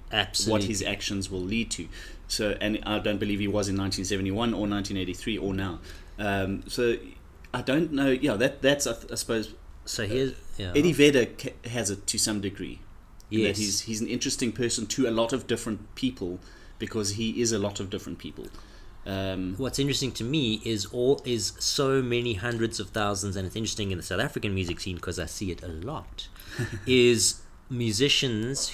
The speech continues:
Speaker 1: who have grown up with these heroes, and they, they, there's Rosie agreeing with me in the background,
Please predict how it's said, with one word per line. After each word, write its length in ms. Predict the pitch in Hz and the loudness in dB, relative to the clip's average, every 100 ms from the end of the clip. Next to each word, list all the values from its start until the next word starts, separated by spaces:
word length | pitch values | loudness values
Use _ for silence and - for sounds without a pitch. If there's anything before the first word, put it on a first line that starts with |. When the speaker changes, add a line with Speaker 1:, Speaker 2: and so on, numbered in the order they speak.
| - | -2
Speaker 1:
who 560 | 123 110 107 104 104 101 - - - - - - | 2 4 4 2 0 -2 -8 -18 -20 -20 -20 -8
have 220 | 113 98 | -4 -4
grown 320 | 98 113 123 117 | 4 6 6 4
up 200 | 107 - | 2 -2
with 120 | 95 | -2
these 200 | 104 98 | -2 0
heroes, 600 | - 127 98 82 107 - - - - - - | 2 4 4 4 0 -4 -8 -2 0 0 0
and 400 | 107 101 101 101 - | 0 2 0 -2 -6
they, 360 | 110 107 107 101 | 0 4 6 6
they, 300 | 101 104 - | 4 0 0
there's 260 | 101 98 92 | 0 0 0
Rosie 520 | 95 98 98 95 95 - 87 | -2 2 2 2 -2 -6 -8
agreeing 300 | 92 101 104 | -2 0 0
with 140 | 98 | -2
me 80 | 92 | -4
in 60 | |
the 60 | 90 | -2
background, 320 | 95 98 95 | -2 -2 -6